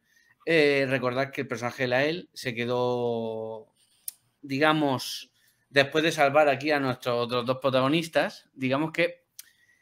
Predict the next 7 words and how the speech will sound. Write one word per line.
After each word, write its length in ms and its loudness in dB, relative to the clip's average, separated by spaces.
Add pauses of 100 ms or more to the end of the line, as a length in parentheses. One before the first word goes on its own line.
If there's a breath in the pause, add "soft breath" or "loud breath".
se 280 -2
quedó 420 0
un 260 -4
poco 480 -2
hecha 320 -2
polvo, 460 0 (760)
¿vale? 380 -2